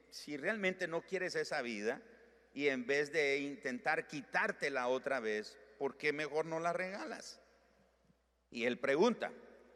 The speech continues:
"¿Quién querría mi vida?". "Dios la quiere", le respondió el pastor.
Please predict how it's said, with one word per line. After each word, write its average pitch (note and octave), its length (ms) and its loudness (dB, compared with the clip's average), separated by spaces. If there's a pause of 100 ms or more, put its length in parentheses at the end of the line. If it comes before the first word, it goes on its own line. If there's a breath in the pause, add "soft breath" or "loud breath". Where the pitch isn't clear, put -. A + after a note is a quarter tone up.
(180)
"¿Quién D4 240 0
querría D3 400 6
mi B2+ 140 2
vida?". A#2+ 420 2 (1500)
"Dios A2+ 280 0
la A2+ 160 -4
quiere", C3+ 340 -8 (840)
le F#2+ 120 -6
respondió F2 440 -10
el E2 80 -10
pastor. E2+ 420 -8